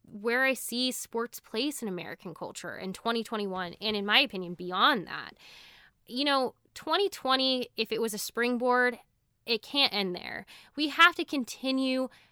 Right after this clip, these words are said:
having the conversations about Black Lives Matter and, and listening to Black athletes when they tell us the experience, or the, the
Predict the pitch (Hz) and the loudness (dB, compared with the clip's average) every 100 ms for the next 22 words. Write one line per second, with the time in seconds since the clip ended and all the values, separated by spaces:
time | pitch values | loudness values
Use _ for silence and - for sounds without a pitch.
0 | _ - - 262 262 269 247 - 233 208 | _ -16 4 6 8 4 0 2 2 2
1 | - 202 190 196 190 185 185 185 175 170 | -2 -4 -2 -6 -4 -4 -4 0 0 0
2 | - 165 165 - 175 160 - - - - | -4 -6 -8 -8 -8 -8 -10 -12 -14 -20
3 | - 247 247 - - 262 233 240 294 - | 0 2 2 -2 -2 -2 0 -2 -2 0
4 | 339 269 208 190 196 185 185 185 180 196 | 2 2 0 -2 2 2 2 -4 -2 -8
5 | 180 202 196 185 196 190 185 196 185 - | -8 -6 -6 -6 -6 -6 -6 -8 -10 -10
6 | 190 185 185 233 214 - 214 226 208 - | -10 -8 -6 -4 -6 -8 -10 -6 -6 -6
7 | 190 220 | -10 -8